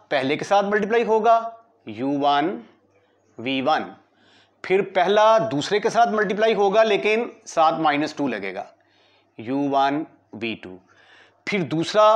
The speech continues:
पहले के साथ मल्टीप्लाई होगा और साथ टू लगेगा, टू यू टू वी वन, फिर दूसरा दूसरे के साथ मल्टीप्लाई होगा और साथ प्लस फ़ाइव लगेगा।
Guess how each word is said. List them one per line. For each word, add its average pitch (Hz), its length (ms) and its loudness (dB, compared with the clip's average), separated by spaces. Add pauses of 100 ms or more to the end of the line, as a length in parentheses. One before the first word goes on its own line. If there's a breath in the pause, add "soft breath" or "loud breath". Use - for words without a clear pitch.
(180)
पहले 185 260 0
के - 80 -6
साथ 226 280 2
मल्टीप्लाई 208 340 0
होगा 202 280 4
और 160 100 2
साथ 151 340 0
टू 139 120 -2
लगेगा, 135 400 -4 (640 soft breath)
टू 143 100 -2 (460)
यू 131 400 -4
टू 143 160 -4 (380)
वी 113 220 -6
वन, 90 240 -8 (680 soft breath)
फिर 190 160 0
दूसरा 202 560 4
दूसरे 220 340 -2
के 220 80 -2
साथ 233 240 2
मल्टीप्लाई 208 360 2
होगा 196 260 2
और 208 140 4
साथ 170 340 2
प्लस 160 240 0
फ़ाइव 120 200 0
लगेगा। 104 400 -10